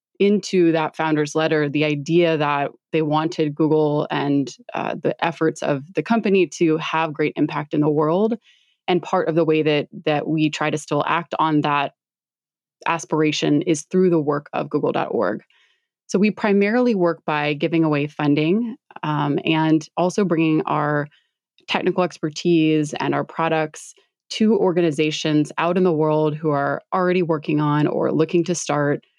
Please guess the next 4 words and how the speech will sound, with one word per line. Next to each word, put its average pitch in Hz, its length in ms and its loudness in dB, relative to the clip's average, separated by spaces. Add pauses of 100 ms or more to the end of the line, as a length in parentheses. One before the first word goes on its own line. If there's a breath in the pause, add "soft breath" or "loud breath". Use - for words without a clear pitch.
(160)
really 160 580 2
inspiring, 147 920 -2
um, - 480 -4 (140)
missions. 160 600 0